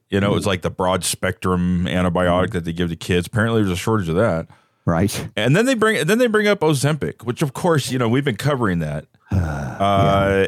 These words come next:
Speaker 2: yeah.
Speaker 1: and you've got this tug of war going on between the people with diabetes, which
Speaker 2: Yep.
Speaker 1: is what it was intended for.
Speaker 2: Right.
Speaker 1: And then the, uh, the people that are, quote, obese, which,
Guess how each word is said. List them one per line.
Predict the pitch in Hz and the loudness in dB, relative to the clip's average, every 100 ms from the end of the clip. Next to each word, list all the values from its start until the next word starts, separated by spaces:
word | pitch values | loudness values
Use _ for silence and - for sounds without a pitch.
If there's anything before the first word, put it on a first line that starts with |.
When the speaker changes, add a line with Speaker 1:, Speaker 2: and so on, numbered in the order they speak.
| - | 0
Speaker 2:
yeah. | 104 | -2
Speaker 1:
and | 98 | 0
you've | 98 | -2
got | 120 117 | -2 -2
this | 101 | -6
tug | - 151 139 | -4 -2 0
of | |
war | 101 95 | 2 0
going | 92 95 92 | 0 0 0
on | 92 90 | 0 -2
between | 87 - 98 92 | -6 -2 0 0
the | |
people | 87 120 117 | -2 -2 0
with | 92 | 0
diabetes, | 92 107 92 101 85 80 98 - _ _ _ - | 2 0 2 -2 -2 -4 -8 -12 _ _ _ -2
which | - - | -2 0
Speaker 2:
Yep. | 92 | -2
Speaker 1:
is | 92 | -2
what | 110 | -2
it | |
was | 95 90 | -2 -4
intended | 87 - 156 127 80 | -6 -2 0 0 -2
for. | - 69 87 107 _ _ _ - | -4 -4 -4 -6 _ _ _ -4
Speaker 2:
Right. | 101 117 135 - _ - | 0 0 -2 -8 _ -4
Speaker 1:
And | 104 101 98 | -2 0 0
then | 101 101 101 | 2 2 2
the, | 98 95 92 | 2 2 2
uh, | 92 90 - | 2 2 0
the | 101 | -2
people | 95 127 113 101 90 | -2 -2 0 0 0
that | 95 92 92 - | 0 0 -2 -2
are, | 92 90 | -2 0
quote, | - - 104 90 - | -2 -2 2 2 0
obese, | 90 87 82 165 82 - - - - | -4 -2 -2 -2 -2 -4 -8 -8 -4
which, | 95 90 | -2 -2